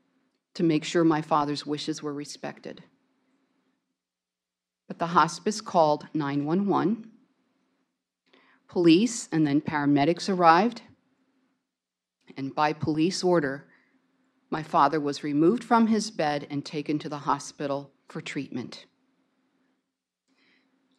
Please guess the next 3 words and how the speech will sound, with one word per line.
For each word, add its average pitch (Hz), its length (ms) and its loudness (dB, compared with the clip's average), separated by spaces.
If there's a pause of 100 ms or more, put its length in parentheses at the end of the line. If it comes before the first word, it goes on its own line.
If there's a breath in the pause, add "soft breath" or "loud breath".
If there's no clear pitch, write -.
Ironically, 160 920 4
but - 400 -10
sadly, 147 760 -4